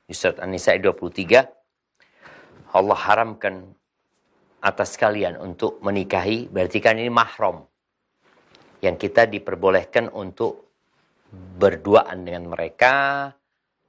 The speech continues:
yang kita juga berjabatan tangan dengan mereka, mereka, kita boleh safar sama mereka, mendampingi mereka. Siapa? Yang pertama adalah ibunda kalian.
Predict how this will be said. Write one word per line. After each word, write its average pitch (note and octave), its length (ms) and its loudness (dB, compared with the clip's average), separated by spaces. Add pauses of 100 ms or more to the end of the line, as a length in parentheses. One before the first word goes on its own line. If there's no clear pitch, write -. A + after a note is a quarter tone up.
(140)
yang E2+ 240 -10
kita F2+ 320 -2
juga - 320 -2
berjabatan F2 640 0
tangan F#2 320 -4
dengan E2+ 240 -8
mereka, B2+ 720 0 (480)
mereka, F#2 600 2 (1200)
kita G#2+ 320 2
boleh G2 240 -2
safar G#2 480 -2
sama F#2 320 -12
mereka, F2+ 480 -2 (640)
mendampingi F2 400 -4
mereka. F2 480 -2 (160)
Siapa? D#3 560 2
Yang C3 160 -4
pertama A#2+ 400 0
adalah G#2 320 0 (400)
ibunda F#2 560 0
kalian. D#2 480 -8